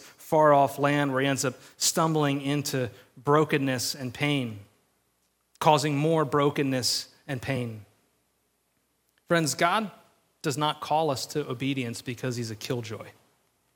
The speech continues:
God doesn't call us to a way of living, an ethic, because he's a killjoy, because he wants to, us to live miserable lives. He wanted to protect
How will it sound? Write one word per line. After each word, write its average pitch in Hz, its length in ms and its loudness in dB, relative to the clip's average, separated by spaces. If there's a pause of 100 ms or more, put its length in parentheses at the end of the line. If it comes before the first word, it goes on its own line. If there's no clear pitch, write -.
(3250)
God 180 120 2
doesn't 233 200 -2
call 214 300 2
us - 200 -2
to 151 160 -2 (960)
a 143 40 4
way 180 220 6
of 147 200 2
living, 190 520 2 (680)
an 151 100 -6
ethic, 190 480 -2 (360)
because 147 280 -2
he's 143 120 -4
a 127 60 -6
killjoy, 151 420 0
because 139 200 -2
he 160 60 -2
wants 165 180 0
to, 156 220 -4 (100)
us 151 140 0
to 165 80 0
live 147 240 0
miserable 147 460 0
lives. 127 480 0 (280)
He 180 100 0
wanted 202 300 2
to 185 220 2 (200)
protect - 680 0